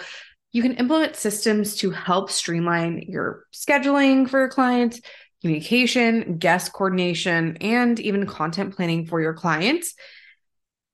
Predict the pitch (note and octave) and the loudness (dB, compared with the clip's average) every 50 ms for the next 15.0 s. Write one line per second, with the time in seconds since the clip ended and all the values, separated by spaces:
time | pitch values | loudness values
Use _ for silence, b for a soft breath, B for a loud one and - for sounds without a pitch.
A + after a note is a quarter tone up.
0 | _ _ _ _ _ - C4+ A3 G3 G#3 G3 G3+ G3+ G3 G3 G3+ A3 A3+ A3 G#3 | _ _ _ _ _ -12 -8 -4 -4 -2 0 0 2 4 4 4 4 4 4 4
1 | G#3 G#3 G#3 G3+ - - F#3+ F3 F3 F3 F3+ F#3 F#3 F3+ F#3 F#3 F3+ F3 F#3 F#3 | 2 2 0 -2 -4 -4 -6 -6 -4 -4 -2 0 0 0 0 -2 -2 -4 -2 -2
2 | F3+ F3 F3+ E3 A#2 - - - - _ _ _ _ - - E3 - - - A#3 | -2 0 0 0 0 0 -2 -8 -16 _ _ _ _ -18 -16 -14 -8 -2 0 2
3 | A#3+ A#3 A3+ A3+ A3+ A3+ A3 G#3+ - - E3 E3 - - A#3 A3 A3 A3 A3 F#3+ | 4 4 4 4 4 4 2 2 0 -2 -4 -4 -2 0 2 2 4 2 2 2
4 | F3 F3 F3 - - B3 A#3+ A#3+ A#3+ A#3 A#3 A#3 - - G3 F3+ F3 - - - | 0 -2 -2 -2 -2 -2 0 2 0 0 0 -2 -6 -4 -2 -2 -4 -2 0 2
5 | G3 F#3+ G#3 G#3+ - - F3+ F3 F3+ F3+ F3 F3+ F3+ F3 F3+ F3+ F3 E3 D#3+ E3 | 2 4 4 2 2 0 0 0 0 0 2 0 0 0 -2 0 0 2 2 0
6 | - E3 E3 E3+ E3 - - E3+ E3+ E3+ - D#3+ D#3+ - - E3 F3 E3+ - F#3 | 0 0 0 0 -2 -2 -2 -2 0 0 -2 -4 -2 -2 -2 -2 -2 -2 -2 -2
7 | F3+ E3+ - B B B B B B B B _ - C#4+ C#4+ D4+ F4 A4 A4+ A#4 | -2 -4 -6 B B B B B B B B _ 2 4 4 4 4 4 6 6
8 | G#4+ E4 A3 F#3 - - E3+ E3 E3 F#3 F#3+ - - F#3+ F3 - - E3 D#3+ D#3+ | 6 6 4 2 0 2 2 2 2 2 0 -2 -2 -2 -2 -2 -2 -6 -6 -4
9 | - - E3 E3 D#3 D3+ D#3 - - D3+ C3+ C#3 D3 D#3 - - E3 E3 D#3 A#2 | -4 -2 -2 -2 -2 -4 -4 -4 -4 -2 -2 -2 -4 -4 -6 -8 -8 -4 -2 -2
10 | - - - - - _ _ _ _ _ _ _ _ _ _ _ _ b b b | -2 -2 -6 -10 -14 _ _ _ _ _ _ _ _ _ _ _ _ b b b
11 | b b b b _ _ _ _ _ _ _ _ _ _ _ _ _ - - G3 | b b b b _ _ _ _ _ _ _ _ _ _ _ _ _ -8 -6 -4
12 | G#3 G3+ D4+ D#4+ - G4 G#4 - - F#3+ G3 - A#3 A3 G#3+ - - G3+ G3+ G#3 | -2 0 2 2 2 2 0 -2 -2 0 0 2 0 0 0 0 0 0 2 2
13 | G3+ G3+ - G#3+ F#3 - - - F3 E3+ E3+ F3 E3+ - - E3+ E3 - - E3 | 0 0 0 -2 -2 -2 0 2 4 4 4 2 0 -2 -6 -8 -6 -2 0 2
14 | E3 D#3+ D#3 D#3 - F#2 - - F3+ F#3 F#3+ G3 - G#3 G3 G3 F#3+ G3 - | 2 2 2 0 -2 -4 -6 -6 -8 -8 -6 -2 2 2 4 4 2 0 -2